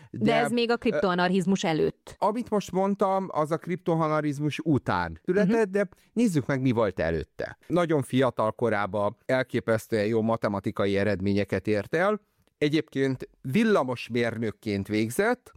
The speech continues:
Speaker 2: és nagyon szeretett problémákat megoldani. Úgyhogy, ö, amikor huszonhét évesen felvételt nyert a Menzába, ugye, a világ legintelligensebb emberei tömörítő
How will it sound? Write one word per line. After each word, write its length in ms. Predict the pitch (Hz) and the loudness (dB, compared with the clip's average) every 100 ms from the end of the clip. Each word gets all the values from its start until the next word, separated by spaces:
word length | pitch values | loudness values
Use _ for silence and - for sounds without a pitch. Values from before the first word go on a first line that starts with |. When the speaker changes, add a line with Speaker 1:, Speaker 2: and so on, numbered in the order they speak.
| _ | _
Speaker 2:
és 440 | 147 143 139 - - - _ | 0 2 0 -4 -16 -20 _
nagyon 340 | 143 196 170 127 | 0 2 2 0
szeretett 480 | - 135 120 120 | 0 -2 0 -2
problémákat 800 | - 113 104 107 98 95 90 85 | 0 0 2 0 0 -2 -4 -4
megoldani. 680 | 92 87 85 85 82 76 - _ - - - - | -4 -4 -2 -2 -4 -8 -10 _ -20 -20 -20 -16
Úgyhogy, 560 | - 139 - 147 139 135 | -2 -2 2 0 2 0
ö, 120 | 135 | 0
amikor 360 | 147 139 160 156 | 0 -2 -2 -2
huszonhét 640 | 226 - 151 123 135 131 | -2 0 0 2 0 0
évesen 440 | 131 110 - 117 101 | 0 0 -2 -4 -4
felvételt 640 | 143 127 117 104 107 92 | -2 -2 -2 -2 -4 -4
nyert 320 | 113 113 113 | -2 -2 -2
a 60 | 107 | -4
Menzába, 800 | 107 107 110 107 113 104 113 160 | -2 0 -2 0 0 0 0 0
ugye, 280 | 147 104 104 | 0 -2 0
a 180 | 107 104 - - | -2 -4 -12 -8
világ 340 | 127 175 139 127 | 0 2 2 -2
legintelligensebb 1080 | 135 120 135 127 113 110 107 104 120 101 | -4 -2 -2 0 -2 0 -2 -2 -2 -2
emberei 480 | 120 123 110 107 107 | 0 0 0 -2 -4
tömörítő 760 | - 131 123 113 104 107 95 | -2 2 2 0 -2 0 0